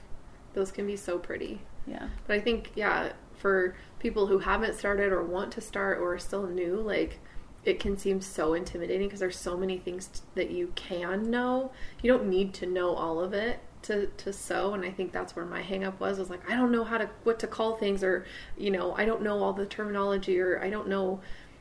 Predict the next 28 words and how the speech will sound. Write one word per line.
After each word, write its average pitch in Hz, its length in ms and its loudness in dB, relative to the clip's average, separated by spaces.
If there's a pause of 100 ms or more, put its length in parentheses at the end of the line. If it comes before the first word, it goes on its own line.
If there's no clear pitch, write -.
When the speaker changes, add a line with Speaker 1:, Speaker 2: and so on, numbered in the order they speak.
(320)
Speaker 1:
what 202 180 0
I'm 202 100 2
supposed 196 300 -2
to 185 120 0 (400)
necessarily 190 680 0 (120)
do 196 600 6 (840)
in 190 160 4
certain 196 260 0
situations," 185 800 0
but - 400 -2
Speaker 2:
Mm-hmm. 170 360 -6 (240)
Speaker 1:
that's 190 260 -6
what 214 100 -2
YouTube 254 360 0
is - 140 -4
for. - 240 -2 (220)
<laughs> - 200 -8
Speaker 2:
Yeah. 254 120 6 (100)
Speaker 1:
And 208 100 2
that's 185 240 2
what, 196 260 4
you 190 120 0
know, 185 240 -2 (720)
friendly 226 460 2
resources 202 540 -2
are 185 100 0
for. 175 280 2
Speaker 2:
Totally. - 360 -2